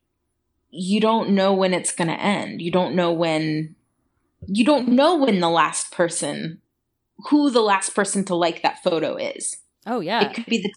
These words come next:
Speaker 1: tenth person. It could be the hundredth person. So because you don't know, you keep going back and checking and checking and checking
Speaker 2: Dude,
Speaker 1: and checking.
Speaker 2: that is fucking nuts.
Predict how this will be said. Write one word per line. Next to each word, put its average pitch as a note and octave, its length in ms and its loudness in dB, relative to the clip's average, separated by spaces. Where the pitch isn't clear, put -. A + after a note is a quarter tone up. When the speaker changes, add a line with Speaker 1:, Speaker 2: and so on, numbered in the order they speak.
Speaker 1:
tenth A3 240 0
person. D4+ 340 0
It - 100 -4
could G#3 120 -2
be G3+ 60 0
the F#3 80 -4
hundredth - 400 -4
person. - 460 -10
So G#3 560 0
because B3+ 380 0
you C4+ 100 2
don't A3+ 260 -2
know, B3 260 0
you G3+ 220 -8
keep - 240 -12
going F3+ 200 -8
back E3+ 220 -8
and E3 100 -14
checking E3 400 -8
and E3 100 -14
checking - 340 -18
and - 100 -12
checking G2 200 -8
Speaker 2:
Dude, D3 160 -18
Speaker 1:
and - 80 -20
checking. - 220 -2
Speaker 2:
that F3+ 140 -12
is D#3 120 -16
fucking C#3 640 -20
nuts. F#3+ 1200 -4